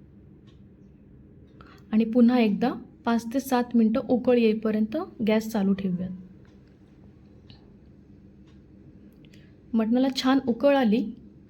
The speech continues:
की गॅस आपण बंद करूयात.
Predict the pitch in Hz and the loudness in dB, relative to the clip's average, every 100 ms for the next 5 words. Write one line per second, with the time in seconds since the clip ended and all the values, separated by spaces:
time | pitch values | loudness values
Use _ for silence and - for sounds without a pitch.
0 | - - - - - - - - - - | -20 -20 -20 -20 -20 -20 -20 -20 -20 -20
1 | - - - - - - - - - - | -20 -20 -20 -20 -20 -20 -20 -20 -20 -12
2 | 226 220 226 226 226 269 302 277 247 214 | -6 -4 -4 -6 -8 -6 0 2 2 2
3 | 190 180 180 - - | 0 -2 -2 -4 -8